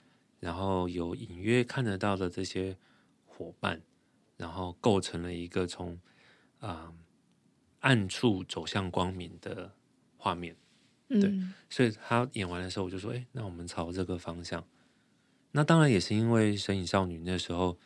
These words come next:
Speaker 1: 造成很大的回响，所以我们在《魔法公主》的时候就提出说：“有没有可能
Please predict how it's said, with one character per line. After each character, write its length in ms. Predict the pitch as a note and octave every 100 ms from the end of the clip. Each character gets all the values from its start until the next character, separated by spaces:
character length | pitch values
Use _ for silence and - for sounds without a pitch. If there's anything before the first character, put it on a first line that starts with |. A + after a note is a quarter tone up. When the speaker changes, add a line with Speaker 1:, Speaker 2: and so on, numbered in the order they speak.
| _ _ _
Speaker 1:
造 180 | - G2+
成 140 | F#2+ E2+
很 140 | D#2+
大 180 | E2+ F2+
的 100 | E2
回 240 | - D#2 D#2
响， 280 | - - - _ _ _ _ _
所 140 | - G#2
以 40 |
我 80 | G2+
们 260 | F2+ F2
在 540 | F2 G#2 G2 F#2 F2 E2+ _ _ _ _ _
《魔 160 | G2
法 160 | A2 F2+
公 220 | G2 F#2+
主》 160 | F#2+ F2
的 60 |
时 120 | E2
候 60 | F#2
就 100 | F#2+
提 220 | F2+ F2
出 200 | E2 F#2
说： 320 | F2+ F#2 F#2 - - _ _ _ _ _
“有 100 | G2+
没 80 | G#2
有 120 | A2+
可 200 | A#2 G2
能 300 | F2 F2 E2